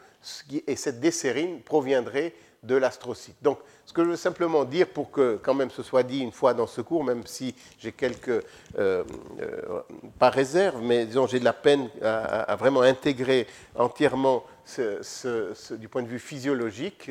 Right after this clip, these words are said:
ces, ces résultats, euh, il, il faut savoir qu'il y a également potentiellement la, la, la possibilité que l'astrocyte, en libérant du glutamate et de la sérine notamment, module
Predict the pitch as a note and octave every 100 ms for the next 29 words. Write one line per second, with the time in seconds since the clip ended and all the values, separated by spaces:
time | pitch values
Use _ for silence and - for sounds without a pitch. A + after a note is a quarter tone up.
0 | A2+ - A2+ F#2 - B2+ A#2+ G#2+ G#2+ -
1 | F#3+ G#3+ - - - - C3 A#2+ C3+ A#2
2 | C#3 - F3+ C#3 C#3+ G3+ E3 D#3 D3+ C3
3 | B2 A#2+ F3+ - - G3+ F#3 C#3+ - B2+
4 | A2 A#2+ E3+ - - _ - C3 A#2+ A2+
5 | - A#2+ G#2+ A#2 F3 E3 E3+ C#3+ B2+ B2
6 | G3+ F#3+ B2+ B2 E3+ - C#3+ - E3 F#3
7 | C3+ A#2 D#3+ F#3 E3+ D#3+ B2+ B2+ B2+ A#2+
8 | A2 C#3 - C#3 D3 C3+ A2 - A#2 D3
9 | D#3 B2 - G2+ A#2 F3+ - - - B2
10 | D3 F#3 C3+ F3 G3